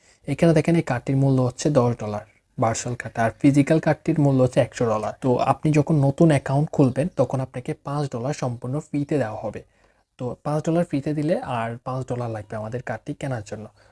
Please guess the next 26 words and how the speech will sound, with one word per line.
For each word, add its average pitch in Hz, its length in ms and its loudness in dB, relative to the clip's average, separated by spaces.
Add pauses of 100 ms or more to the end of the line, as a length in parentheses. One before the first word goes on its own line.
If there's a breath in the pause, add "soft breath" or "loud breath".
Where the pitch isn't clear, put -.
(120)
but 117 260 -4
আপনি 123 300 -6
ফিফটি 147 280 -2
পার্সেন্ট 160 320 0
ডিসকাউন্টে 120 460 -8
এই 156 60 -6
কার্ডটি - 360 -14
পারচেজ 131 420 -8
করতে - 300 -10
পারবেন। 120 300 -4 (360 soft breath)
এই 131 100 -4
জন্য 143 220 0
আপনি 156 220 -4
এখানে 147 260 -4
দেখতে 131 260 -6
পারবেন 151 320 4 (480 loud breath)
কিছু 160 320 4 (180)
ক্যাম্পেইন 151 500 4
দেওয়া 120 200 6
হয় 131 160 4
তাদের, 127 400 2
যেমন 120 240 2
এগারো 117 320 2
এগারো, 117 320 0
বারো 113 280 4
বারো, 113 280 2